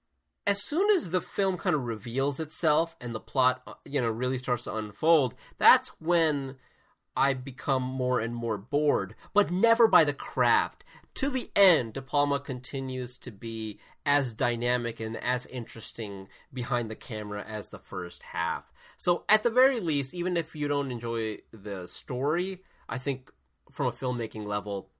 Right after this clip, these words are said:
I think it's, it's, it's still top notch. And the reveal is so complicated,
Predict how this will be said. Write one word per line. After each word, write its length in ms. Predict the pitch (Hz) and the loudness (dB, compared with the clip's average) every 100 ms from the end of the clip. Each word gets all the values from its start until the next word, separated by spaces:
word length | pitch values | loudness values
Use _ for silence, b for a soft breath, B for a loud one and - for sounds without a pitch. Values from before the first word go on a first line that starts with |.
| _ | _
I 60 | 113 | -12
think 160 | 107 | -10
it's, 260 | 95 - 247 139 - | -10 -12 -16 -20 -16
it's, 220 | - 123 | -10 -10
it's 360 | 107 - - - _ 135 127 _ - _ - | -10 -10 -12 -12 _ -20 -20 _ -20 _ -8
still 460 | - - 175 117 | -4 6 8 8
top 380 | - 147 107 - | 2 0 0 -2
notch. 400 | 104 98 73 - B B B - | -6 -6 -6 -12 B B B 2
And 260 | 240 208 b b b b b _ | 2 2 b b b b b _
the 80 | 247 | -8
reveal 800 | 240 214 233 466 330 196 196 - _ _ _ _ _ | -4 -6 -4 4 6 6 2 -6 _ _ _ _ _
is 160 | - 247 | -4 0
so 140 | 294 | -2
complicated, 1120 | - - 226 208 190 160 - 127 120 113 104 | -2 0 4 4 4 -4 -2 -4 -2 -4 -6